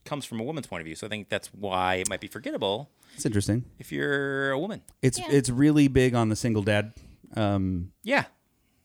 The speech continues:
Speaker 2: so
Speaker 1: I think
Speaker 2: it
Speaker 1: it would hit ho-, home more for dads and single dads.
Speaker 3: Is it weird that he's like, "Hey, honey, I slept with all these women. Guess which one's your mom?" <laughs>
Speaker 2: I, you know what? He never really phrases it in that
Speaker 1: No.
Speaker 2: context, although his daughter is quite precocious.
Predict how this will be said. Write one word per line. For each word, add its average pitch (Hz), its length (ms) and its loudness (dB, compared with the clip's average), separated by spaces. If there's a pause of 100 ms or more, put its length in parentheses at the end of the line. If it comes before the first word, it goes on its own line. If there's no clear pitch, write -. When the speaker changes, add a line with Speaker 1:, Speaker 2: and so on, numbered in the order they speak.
(200)
Speaker 2:
so 143 120 4
Speaker 1:
I 131 40 6
think 151 120 4
Speaker 2:
it - 20 2
Speaker 1:
it - 20 4
would 147 100 4
hit 151 280 0
ho-, - 400 -10
home 139 300 0
more 131 400 0
for 107 260 -4
dads 92 500 -2
and 101 80 -14
single 139 240 -14
dads. - 320 -20 (220)
Speaker 3:
Is 285 80 -10
it 320 120 -10
weird 359 260 -8
that 359 60 -4
he's 302 100 -4
like, 247 160 -8
"Hey, 262 500 -6
honey, 226 400 -8
I 214 100 -10
slept - 360 -12
with 226 160 -12
all 202 180 -10
these 208 180 -10
women. 220 300 -8
Guess 202 260 -12
which 220 200 -12
one's 214 200 -8
your 185 80 -12
mom?" 220 280 -8 (180)
<laughs> 415 880 -14
Speaker 2:
I, 262 220 -4 (240)
you 214 80 4
know 240 120 10
what? 254 120 6
He 214 100 0
never 247 180 4
really 202 160 6
phrases 175 360 6
it 143 100 4
in 123 80 6
that 120 120 6
Speaker 1:
No. 120 60 6
Speaker 2:
context, 139 420 6
although 156 260 10
his 156 120 6
daughter 151 300 10
is 110 180 -2
quite 107 300 2
precocious. 90 640 0